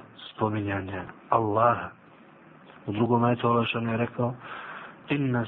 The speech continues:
sakharna al-jibala ma'ahu yusabbihna bil ashi wal ishraq." Mi smo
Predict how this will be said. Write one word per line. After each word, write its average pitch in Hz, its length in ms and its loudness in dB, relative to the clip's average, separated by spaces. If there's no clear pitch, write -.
sakharna 120 540 0
al-jibala 110 640 0
ma'ahu 110 580 0
yusabbihna 104 640 -6
bil 101 200 -4
ashi 101 680 -4
wal 107 240 -4
ishraq." 123 460 2
Mi 120 180 2
smo 113 380 -4